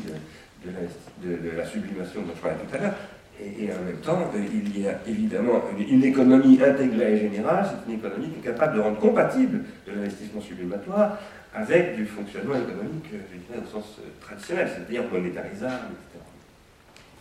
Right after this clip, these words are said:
Alors une question se pose, c'est celle de la valorisation économique par l'injection d'argent public. C'est dans ce sens-là que, que j'en parlais tout à l'heure au,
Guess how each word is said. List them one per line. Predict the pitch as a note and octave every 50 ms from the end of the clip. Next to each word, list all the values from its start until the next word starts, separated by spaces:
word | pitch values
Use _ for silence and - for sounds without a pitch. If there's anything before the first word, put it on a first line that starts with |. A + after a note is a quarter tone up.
| - - - - - - - - - - - -
Alors | - D3 E3+ E3+ E3
une | C#3+ A#2
question | A#2 A2 - - A2+ A#2
se | -
pose, | - G3 G#3 A3+ C4+ - - - - -
c'est | F2+ F2
celle | - - B2+ E3 F3 F3+ D3+ -
de | G#2 G#2+ A2 - - - -
la | G#2 G2+
valorisation | F#2+ G#2 G#2 G2+ G2+ G2 F2 F2 E2 - - - - D#2 D2+
économique | - - - E2 E2+ F2 F2 - - - - - - - - - - - - - - - - - - - - - - - - -
par | - - -
l'injection | G#2+ G2 F2 - E2+ E2+ - - - G#2 G#2+
d'argent | F2 - E2 E2+ E2 -
public. | E2+ F2 - - - - -
C'est | - - - - - - - -
dans | - -
ce | - -
sens-là | - F#2 - - G#2 G2 -
que, | E2 D#2+ D#2+ D#2+ - - - - - -
que | D#2+
j'en | D#2 F2 E2+
parlais | - F2+ F2 F2+ F2+
tout | F2 F2 F2 - F2
à | F2+
l'heure | G2 F#2
au, | F2 E2 D#2+ D#2+ D#2+